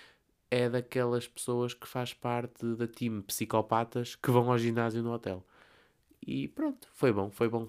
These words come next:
confirmar essa teoria. Estava eu e mais duas chinesas, que por sinal eram antipáticas as chinesas, por isso se tiverem a ouvir isto no Japão, que faço mesmo ideia que as chinesas devem estar a ouvir, não é? Mas eram antipáticas e tinham um defeito as chinesas. Só um, não tinha mais nenhum, era só mesmo este, mal.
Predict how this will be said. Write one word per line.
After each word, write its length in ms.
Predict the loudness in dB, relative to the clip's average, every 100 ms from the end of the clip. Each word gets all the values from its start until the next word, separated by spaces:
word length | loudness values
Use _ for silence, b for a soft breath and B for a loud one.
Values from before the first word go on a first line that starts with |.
| -4
confirmar 480 | -4 0 0 2 2
essa 240 | 0 -4
teoria. 360 | -6 -2 -2 -2
Estava 340 | -2 -4 0
eu 200 | 0 2
e 60 | 0
mais 260 | 0 -2 -2
duas 200 | -4 -4
chinesas, 600 | -6 -4 -4 -4 -8 -12 B B B B B -2
que 80 |
por 100 | 0
sinal 360 | 2 6 8 8
eram 200 | 6 4
antipáticas 720 | 4 4 8 8 8 -2 -2
as 80 | -2
chinesas, 500 | -2 0 0 0 -4
por 140 | -6
isso 80 | -6
se 40 | 2
tiverem 260 | 6 6
a 40 | 6
ouvir 180 | 4
isto 200 | 4 0
no 80 | 0
Japão, 420 | 2 2 2 0 -6 _ -20
que 80 | -8
faço 340 | -8 -6 -8
mesmo 260 | -4 -4 -2
ideia 320 | -2 -2 -2
que 120 | -4 -10
as 60 |
chinesas 400 | -10 -8 -6 -6
devem 160 | -8 -8
estar 180 | -6 -6
a 40 |
ouvir, 200 | -4 -6 -8
não 100 | -12
é? 80 | -12 B B B B B B
Mas 180 | 4 6
eram 120 | 8
antipáticas 680 | 6 6 6 6 0 -6 -6
e 80 | -4
tinham 260 | 4 8
um 120 | 8
defeito 380 | 6 6 6 8
as 80 | 4
chinesas. 680 | 2 2 2 2 -4 -8 -14 _ _
Só 260 | 4 8 10
um, 140 | 8
não 140 | 4 -4
tinha 180 | 0 4
mais 180 | 6
nenhum, 160 | 4 2
era 120 | 0
só 100 | 0
mesmo 240 | 0 0 0
este, 200 | -2 -6
mal. 180 | -6